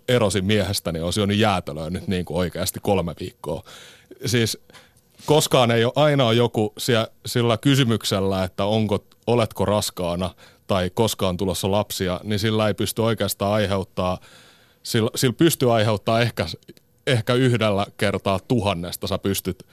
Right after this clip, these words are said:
saamaan sen, että joo, ja sit se on ihan onnessaan se nainen. Ja loput kerrat se on, se syy on joku ikävä,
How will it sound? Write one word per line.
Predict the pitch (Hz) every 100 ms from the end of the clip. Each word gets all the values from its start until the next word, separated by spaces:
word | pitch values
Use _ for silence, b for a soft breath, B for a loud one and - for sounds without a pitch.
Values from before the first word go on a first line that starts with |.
| b -
saamaan | 110 95 87 92
sen, | 95 92
että | -
joo, | 135 131 95 95 -
ja | 104
sit | 107 -
se | 101
on | 95
ihan | 107
onnessaan | 110 107 95 92 - 92
se | 101
nainen. | 107 110 101 104 95 b b b b b _
Ja | 101 98 - -
loput | 117 113 104 -
kerrat | 101 90 90
se | - 95
on, | 95 90 92 _
se | - -
syy | - 95 90
on | 87
joku | 90 85 92
ikävä, | 101 107 107 98